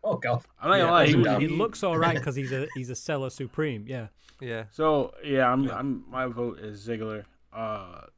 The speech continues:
Speaker 2: once again, like, you, I take pops into, uh, consideration, and it was just something that people wanted. Like, he was at the top of the, he was at the top as far as with the fans.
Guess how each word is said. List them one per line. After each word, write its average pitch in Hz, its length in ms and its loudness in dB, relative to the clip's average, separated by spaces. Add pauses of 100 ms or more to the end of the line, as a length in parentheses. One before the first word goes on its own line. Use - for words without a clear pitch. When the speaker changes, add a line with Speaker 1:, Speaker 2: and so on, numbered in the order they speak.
(540)
Speaker 2:
once 131 220 -4
again, 120 220 -4
like, 104 200 -8
you, 107 180 -14 (720)
I 113 80 -12
take - 320 -10
pops - 460 -4
into, 117 680 -6 (1000)
uh, 101 640 -8
consideration, 117 840 -4
and 104 380 -14 (360)
it 127 60 -10
was 120 160 -6
just 120 160 -8
something 120 300 -6
that 110 120 -6
people 107 360 -10
wanted. 117 420 -6 (560)
Like, - 200 -12
he 123 120 -6
was 113 200 -4
at 107 100 -12
the - 60 -20
top 113 280 -8
of 107 100 -12
the, 95 120 -18 (760)
he 147 80 -4
was 151 120 0
at 151 100 2
the 120 80 -8
top 131 420 0
as 117 140 -12
far 117 220 -2
as 104 140 -6
with 104 120 -18
the - 80 -18
fans. - 640 -16